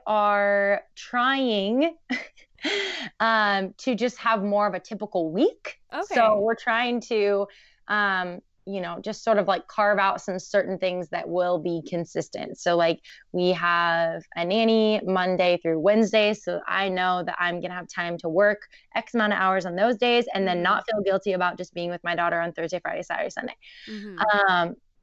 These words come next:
Speaker 1: and so, like, that's just one thing. Um, we've been really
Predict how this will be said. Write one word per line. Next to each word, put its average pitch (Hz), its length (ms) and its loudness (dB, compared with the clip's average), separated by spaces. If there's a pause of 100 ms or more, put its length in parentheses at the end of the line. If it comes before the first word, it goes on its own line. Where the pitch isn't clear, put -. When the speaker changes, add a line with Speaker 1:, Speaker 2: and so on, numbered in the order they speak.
(140)
Speaker 1:
and 180 680 0
so, - 300 -6
like, 180 220 0
that's 226 180 0
just 185 220 -6
one 196 240 -2
thing. 190 460 0 (340)
Um, 175 640 0
we've 180 180 -6
been 180 160 -2
really 180 380 2